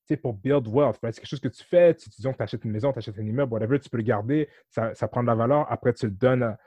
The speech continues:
à, tu peux donner à ton, ton enfant, puis là, cet enfant-là, il y a déjà un wealth qui est build pour lui, right ? Mais là, maintenant, l'accès à la propriété est plus difficile,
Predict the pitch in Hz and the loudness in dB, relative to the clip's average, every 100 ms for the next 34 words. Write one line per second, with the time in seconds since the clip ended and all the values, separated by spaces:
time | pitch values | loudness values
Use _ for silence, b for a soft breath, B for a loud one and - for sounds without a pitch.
0 | b b 98 95 95 80 - - 120 120 | b b -8 -6 -8 -10 -6 -2 2 2
1 | 131 110 98 107 95 110 107 101 170 175 | 2 0 -4 -12 -12 -8 -6 0 4 4
2 | - 113 107 110 110 - 120 135 107 95 | 2 -4 -6 -6 -8 -6 -2 -2 -4 -10
3 | 95 98 98 113 98 123 135 - _ _ | -10 -8 -6 -6 -2 -2 -2 -4 _ _
4 | b _ 104 92 151 139 104 110 110 147 | b _ -10 0 2 2 0 -6 -2 0
5 | 131 101 117 - _ _ B B - 185 | 0 -2 -6 -10 _ _ B B 0 2
6 | 143 127 147 226 - _ _ _ _ _ | 2 0 -2 -2 -6 _ _ _ _ _
7 | _ 123 123 - 202 123 120 131 120 180 | _ -2 0 2 2 2 0 0 4 2
8 | - - 139 131 107 107 107 123 107 | 2 0 2 2 0 -10 -8 -4 -4